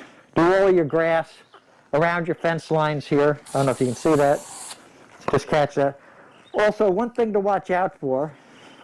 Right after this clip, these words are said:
is this thing has a tendency to fall apart on this particular sprayer. So just be careful with that. Uh, let me take my mask off and goggles for a sec, put this down.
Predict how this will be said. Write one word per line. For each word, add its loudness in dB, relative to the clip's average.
is 2
this 2
thing 0
has 0
a -4
tendency -2
to 0
fall 0
apart 0
on -6
this -6
particular -4
sprayer. 0
So 2
just 0
be 0
careful 0
with -4
that. -10
Uh, 2
let 2
me 4
take -2
my 2
mask 0
off 0
and -2
goggles 0
for -4
a -2
sec, -6
put -2
this -2
down. -2